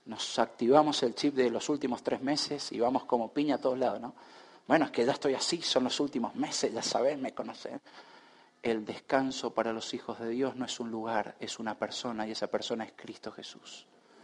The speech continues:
Y eso, Mateo once veintiocho. Luego dijo Jesús, "Vengan a mí,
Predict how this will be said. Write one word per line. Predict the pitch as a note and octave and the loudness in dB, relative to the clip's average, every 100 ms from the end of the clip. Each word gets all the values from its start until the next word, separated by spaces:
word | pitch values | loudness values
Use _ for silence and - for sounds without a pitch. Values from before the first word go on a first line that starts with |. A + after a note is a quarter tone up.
| - - - _ - - - - - - - - - - - _ _ - _ _ - _ - | -20 -20 -20 _ -18 -16 -18 -20 -20 -20 -20 -20 -20 -20 -20 _ _ -20 _ _ -20 _ -2
Y | A#2 | 4
eso, | G#3 - - - _ _ - | 4 4 -6 -20 _ _ -6
Mateo | A#2 B2+ B2+ | 2 4 6
once | C#3 C3+ C#3 | 4 2 0
veintiocho. | B2+ A#2+ B2 A2 - - - - - - - _ | 0 0 0 0 -4 -14 -20 -20 -20 -20 -20 _
Luego | G#2+ B2+ B2 | 2 4 6
dijo | A#2+ C3+ - | 4 0 -4
Jesús, | B2+ - - C#3+ - - C3 - - - - - _ _ _ _ | -6 -6 -4 -4 -4 -6 -6 -6 -10 -10 -14 -18 _ _ _ _
"Vengan | C3 C3+ B2+ B2 | 2 4 6 4
a | A#2+ | 2
mí, | A#2+ B2 G#2+ | -2 -2 -4